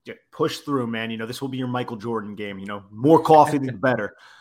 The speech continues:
But today we're gonna be going over the wide receiver prospects in the twenty twenty-two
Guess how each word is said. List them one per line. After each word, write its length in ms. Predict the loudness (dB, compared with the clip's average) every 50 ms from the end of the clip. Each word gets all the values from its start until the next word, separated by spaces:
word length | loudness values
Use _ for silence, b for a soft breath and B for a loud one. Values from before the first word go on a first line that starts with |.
| B B -4
But 320 | -4 -2 -2 -4 -8 -12
today 420 | -10 -10 -8 -4 -2 0 0 0 0
we're 180 | 0 -2 -4
gonna 120 | -6 -6 -6
be 120 | -6 -6
going 300 | -6 -6 -6 -6 -6 -6
over 200 | -8 -10 -10 -10
the 100 | -12 -10
wide 340 | -8 -4 -4 -4 -4 -4 -8
receiver 400 | -12 -14 -14 -16 -16 -14 -16 -16
prospects 600 | -14 -10 -8 -8 -8 -8 -10 -12 -14 -14 -14 -16
in 100 | -20 -20
the 60 | -20 _
twenty 240 | _ -16 -14 -14 -14
twenty-two 680 | -16 _ -16 -14 -14 -14 -16 -18 -16 -16 -14 -14 -14